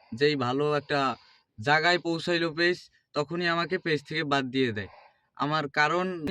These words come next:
আমি পেজের টাকার কথা বলতে যাই, তো সে আস্তে কইরা অন্যদিকে কথা চালাইয়া যায়,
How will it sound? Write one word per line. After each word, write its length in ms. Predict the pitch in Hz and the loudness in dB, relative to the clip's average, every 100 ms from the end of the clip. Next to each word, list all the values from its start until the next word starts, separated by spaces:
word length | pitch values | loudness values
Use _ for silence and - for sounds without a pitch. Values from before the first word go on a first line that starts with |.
| 185 | -2
আমি 140 | 190 | -2
পেজের 320 | 170 165 160 151 | -2 -4 -4 -4
টাকার 320 | 151 143 160 | -4 -2 -4
কথা 280 | 147 165 160 | -4 -6 -6
বলতে 340 | 151 156 151 147 | -6 -6 -6 -4
যাই, 280 | 156 156 - _ _ _ _ - | -4 -4 -8 _ _ _ _ -6
তো 340 | 139 135 127 | -4 -2 -4
সে 220 | - 143 | -4 -2
আস্তে 420 | 139 139 - 151 | -2 -4 -4 -4
কইরা 520 | 135 147 139 135 127 - - | -2 -2 0 0 -2 -4 -4
অন্যদিকে 520 | 143 160 156 151 143 - | -2 -2 -4 -2 -4 -4
কথা 260 | 135 135 | -8 -6
চালাইয়া 400 | 131 127 123 127 | -6 -4 -2 -4
যায়, 300 | 120 135 143 | -4 -4 -4